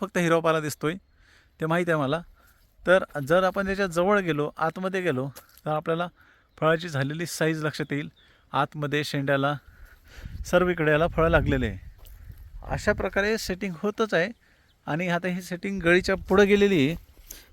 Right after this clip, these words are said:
पण आता जे फळं मोठे गळणार ते आपल्याला त्रासदायक आहे. आता हे झालं तुम्हाला, अं, फळा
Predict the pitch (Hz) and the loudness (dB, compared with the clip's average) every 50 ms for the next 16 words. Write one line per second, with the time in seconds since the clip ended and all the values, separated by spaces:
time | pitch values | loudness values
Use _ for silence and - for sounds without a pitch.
0 | - - 143 - - 147 147 - 226 226 226 240 - - 214 220 214 208 208 - | -8 -8 -4 0 0 0 2 4 4 4 4 4 4 4 2 2 2 2 2 2
1 | 208 202 202 202 190 190 180 165 165 160 _ _ _ _ _ _ _ - - 185 | 2 4 4 4 4 4 2 0 -2 -4 _ _ _ _ _ _ _ 0 2 2
2 | 180 185 190 196 196 190 180 175 170 160 170 165 156 139 139 139 165 160 _ _ | 2 4 2 0 0 4 4 4 4 4 4 2 2 0 -2 -4 -4 -6 _ _
3 | _ _ _ _ _ _ _ _ _ - - - - _ _ _ _ - - _ | _ _ _ _ _ _ _ _ _ -20 -20 -20 -20 _ _ _ _ -20 -20 _
4 | _ - - - _ _ _ _ _ - 165 180 180 139 - - 175 214 196 196 | _ -20 -20 -20 _ _ _ _ _ -8 -2 -2 -2 -2 0 0 0 0 2 2
5 | 196 202 202 - 202 190 196 190 190 220 220 - _ - _ _ _ _ _ _ | 0 0 0 -2 -2 -2 -2 0 -2 -2 -4 -6 _ -20 _ _ _ _ _ _
6 | _ - - - - - - - - - - - - - - - - 160 156 165 | _ -20 -20 -20 -20 -20 -20 -20 -20 -20 -20 -20 -20 -20 -18 -12 -8 -4 -4 -2
7 | 170 175 175 175 175 175 175 175 180 165 - - - 165 175 185 190 190 | 0 0 0 0 0 0 0 0 -2 -2 -4 -4 0 2 2 4 2 0